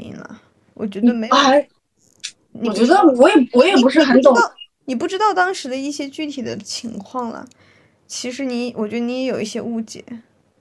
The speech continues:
Speaker 2: 不是，因为你，你是那种，其实你是那种，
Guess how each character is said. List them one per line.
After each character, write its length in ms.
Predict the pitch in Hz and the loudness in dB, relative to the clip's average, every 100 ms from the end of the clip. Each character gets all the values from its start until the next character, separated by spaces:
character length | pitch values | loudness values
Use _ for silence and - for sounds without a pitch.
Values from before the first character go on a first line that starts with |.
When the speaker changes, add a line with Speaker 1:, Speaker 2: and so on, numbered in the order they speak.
| _ _ _ _ | _ _ _ _
Speaker 2:
不 80 | 196 | -2
是， 240 | 202 262 - - - | 2 4 2 -10 4
因 120 | 339 | 8
为 80 | 370 415 269 | 8 6 6
你， 140 | 240 233 | 6 8
你 160 | 240 220 | 8 6
是 140 | 330 | 6
那 120 | 339 381 | 6 6
种， 260 | 247 - - | 4 2 -2
其 120 | 254 | 4
实 120 | 349 | 8
你 120 | 330 | 8
是 140 | 196 269 | 4 2
那 100 | 294 | 6
种， 280 | 277 214 | 6 4